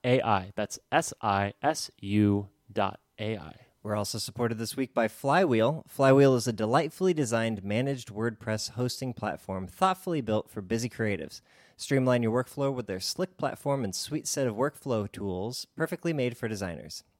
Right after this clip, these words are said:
Speaker 2: Get started at get flywheel dot com slash design details.
Speaker 1: And finally,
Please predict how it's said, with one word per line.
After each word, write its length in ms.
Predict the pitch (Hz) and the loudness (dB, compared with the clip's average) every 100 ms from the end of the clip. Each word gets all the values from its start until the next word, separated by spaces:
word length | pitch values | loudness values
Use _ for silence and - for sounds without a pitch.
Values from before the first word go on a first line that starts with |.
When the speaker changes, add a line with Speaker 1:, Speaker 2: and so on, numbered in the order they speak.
| _ | _
Speaker 2:
Get 140 | 123 | -6
started 360 | - 120 120 110 | -4 0 0 -2
at 140 | 87 | -4
get 200 | 87 - | -4 -6
flywheel 600 | - - 127 131 123 123 127 | -8 -4 -2 0 0 0 0
dot 320 | 113 110 - | 0 -2 -4
com 400 | - 95 95 95 | -8 -6 -6 -6
slash 420 | - 95 85 - | -6 -6 -6 -10
design 840 | 92 87 104 101 95 104 110 123 | -16 -10 -8 -6 -6 -4 -2 -4
details. 920 | 120 95 87 98 78 60 - 82 - 113 | -6 -10 -10 -8 -8 -8 -10 -14 -12 -6
Speaker 1:
And 180 | 98 | -6
finally, 1200 | 90 - 98 104 131 151 151 160 165 165 175 185 | -6 -2 4 8 8 8 8 8 8 6 2 0